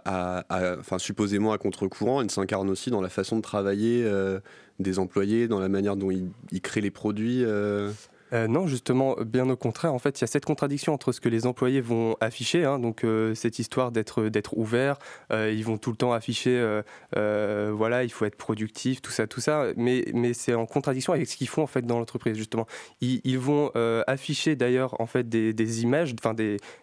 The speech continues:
Speaker 2: des, euh, des icônes des, de la contre-culture des années soixante, hein, des images très, euh, très communalistes, alors qu'en fait, ils sont dans un modèle totalement capitaliste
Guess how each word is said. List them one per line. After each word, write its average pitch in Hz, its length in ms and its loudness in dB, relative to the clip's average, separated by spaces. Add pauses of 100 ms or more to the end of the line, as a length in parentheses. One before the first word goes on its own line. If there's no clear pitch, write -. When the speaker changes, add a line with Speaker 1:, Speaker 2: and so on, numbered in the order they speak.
(120)
Speaker 2:
des, 107 120 0
euh, 104 160 0
des 110 240 -2
icônes 143 420 0
des, 110 460 0
de 107 140 -2
la 107 160 0
contre-culture 120 540 -2
des 117 160 0
années 107 120 0
soixante, 113 400 -2
hein, 127 80 0
des 110 300 -2
images 110 260 0
très, - 200 -2
euh, 110 120 0 (300)
très 127 140 0
communalistes, 120 640 2
alors 123 220 2
qu'en 123 160 2
fait, 170 220 -2
ils - 40 -6
sont 131 120 0
dans 117 180 0
un 113 40 4
modèle 113 260 0
totalement 113 380 0
capitaliste - 640 -2